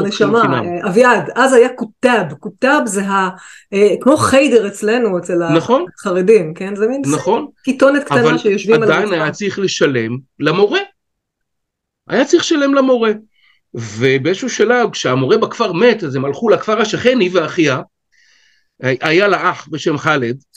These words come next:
Speaker 2: חאלד.
Speaker 1: שהם,
Speaker 2: מהמם.
Speaker 1: כן, הם היו הולכים ל-, אה, לכפר השכן, הבעיה שזה גם עלה קצת יותר, והיה מצב בעייתי שהאבא לא יכל לשלם, אה, לשניהם,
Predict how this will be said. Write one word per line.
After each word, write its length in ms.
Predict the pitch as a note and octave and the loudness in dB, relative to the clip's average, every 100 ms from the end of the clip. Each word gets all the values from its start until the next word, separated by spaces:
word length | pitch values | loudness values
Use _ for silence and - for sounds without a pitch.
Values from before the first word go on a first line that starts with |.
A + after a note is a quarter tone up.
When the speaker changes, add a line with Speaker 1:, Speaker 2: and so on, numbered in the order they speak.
| - | -6
Speaker 2:
חאלד. 100 | F#3 | 0
Speaker 1:
שהם, 280 | C3+ C3 C3+ | 0 0 0
Speaker 2:
מהמם. 640 | - - _ _ _ F3 | -4 -10 _ _ _ -4
Speaker 1:
כן, 260 | F3 F3 E3 | 0 0 0
הם 120 | D#3+ D#3+ | 2 2
היו 120 | B3 | 2
הולכים 340 | B3+ A#3+ B3 | 0 0 2
ל-, 20 | A#3+ | 2
אה, 380 | A#3 G3 G#3 | 2 2 4
לכפר 300 | G3+ G3+ G#3+ | 4 0 -4
השכן, 380 | G#3 - F#3+ E3 | -6 -6 -2 -2
הבעיה 360 | C3 C3 G#3 B3 | 0 0 2 0
שזה 100 | F#3 | 2
גם 160 | E3 - | 0 0
עלה 180 | C#3+ F3 | -2 -2
קצת 280 | F#3+ G#3 G3+ | -2 -6 -4
יותר, 300 | D#3+ - E3+ G2+ _ _ _ _ _ _ _ _ _ - | -2 0 0 -2 _ _ _ _ _ _ _ _ _ -14
והיה 580 | G#2+ G#2 B2+ B2+ B2+ F#3 | -14 -2 0 2 2 0
מצב 400 | A3+ - G#3+ G#3+ E3+ | -2 -2 -2 -2 -2
בעייתי 560 | C#3 B2 B2+ D4+ D4+ | -2 0 0 0 0
שהאבא 1160 | - - A#2 A2+ A2+ A#2 A#2+ A#2 A2+ A#2 E3 E3+ | -2 -4 -6 -4 -4 -4 -4 -4 -8 -2 0 2
לא 80 | D#3+ | 4
יכל 220 | F3 D#3+ | 2 0
לשלם, 720 | D#3+ - C3+ F3 E3 D#3+ F3 G3+ | -4 -2 -2 0 0 0 -4 -4
אה, 460 | B2+ A#2+ A#2+ A#2 A2+ A#2 - | -2 0 -2 -4 -8 -12 -4
לשניהם, 760 | C3+ D#3+ - D#3 A#3+ D#4 D#3+ | -2 0 0 0 2 2 0